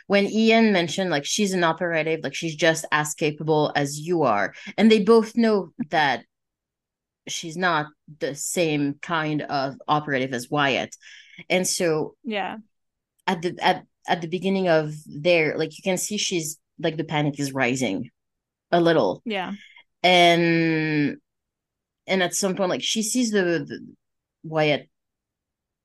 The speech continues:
Speaker 1: being protective, but he, she, mm, like, she tells him that Ian's right. Like,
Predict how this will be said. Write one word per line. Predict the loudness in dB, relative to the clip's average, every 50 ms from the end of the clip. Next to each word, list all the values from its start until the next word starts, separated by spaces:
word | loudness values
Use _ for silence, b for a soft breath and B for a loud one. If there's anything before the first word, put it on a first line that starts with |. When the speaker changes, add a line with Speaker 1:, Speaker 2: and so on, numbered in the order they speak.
| -8
Speaker 1:
being | -4 -2 -2 -2 -2
protective, | -4 -6 -6 -2 -2 -2 -2 -2 -2 0 0 0 -2 -2 0
but | 2 2 2 0
he, | -4 -12 -12 -10 -8 -6 -4 -4 -4 -4 -2
she, | -2 -2 -2 -2 -4 -4 -2 -2 -2 -2 -2 -2 -2 -2 -2 -2
mm, | 0 0 0 0 -2 -4 -10 _ _ _ _ _ -20 -20 _ _ _ b b b _ _ _ _ _ _ _ _ _ _ _ _ _ _ _ _ _ _ _ _ _ _ _ -2
like, | 0 0 0
she | 0 -2 -2 0
tells | 4 4 6 6 4 4
him | 4 4 4 4
that | 4 2 0 0 -2
Ian's | -2 0 0 0 0 -2 -4 -6
right. | -4 0 0 0 0 0 -2
Like, | -4 -6 -6 -6